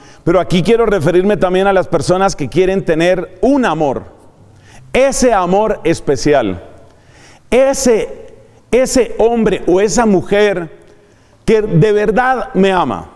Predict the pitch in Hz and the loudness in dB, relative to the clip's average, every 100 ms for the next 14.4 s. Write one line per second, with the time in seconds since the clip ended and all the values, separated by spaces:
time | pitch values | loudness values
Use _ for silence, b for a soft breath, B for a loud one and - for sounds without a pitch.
0 | - _ _ _ _ _ _ _ _ - | -20 _ _ _ _ _ _ _ _ -20
1 | B B B 165 196 180 190 139 220 226 | B B B 0 2 2 -2 0 2 2
2 | 190 160 147 135 170 190 151 185 - 160 | 2 0 0 -2 0 0 0 -2 -2 -6
3 | 156 160 175 170 165 143 156 143 143 156 | -2 0 0 -2 -2 -2 -2 -2 -4 -4
4 | 135 117 135 95 69 - - 156 139 185 | -2 0 0 -2 -8 -14 -6 -4 0 -2
5 | 98 - - - - - _ _ _ _ | -2 -10 -16 -20 -20 -20 _ _ _ _
6 | _ - - - - _ b b b b | _ -20 -20 -20 -20 _ b b b b
7 | b - 175 180 202 214 226 190 - 190 | b -4 -2 0 0 0 0 0 0 0
8 | 147 110 156 156 165 208 202 196 156 175 | 0 -2 -2 -2 0 0 0 0 -2 -2
9 | 151 120 92 - 170 214 247 151 87 - | -2 -4 -6 -6 -4 0 0 -2 -6 -18
10 | _ _ _ _ _ _ _ _ _ _ | _ _ _ _ _ _ _ _ _ _
11 | _ _ _ b b b b b b - | _ _ _ b b b b b b 0
12 | 208 156 269 214 208 208 - 214 196 170 | 2 2 2 0 0 -2 0 0 2 2
13 | 190 196 196 175 180 185 170 151 151 165 | 2 2 0 0 0 0 -2 -2 0 0
14 | 196 208 151 90 | 0 -2 -4 -8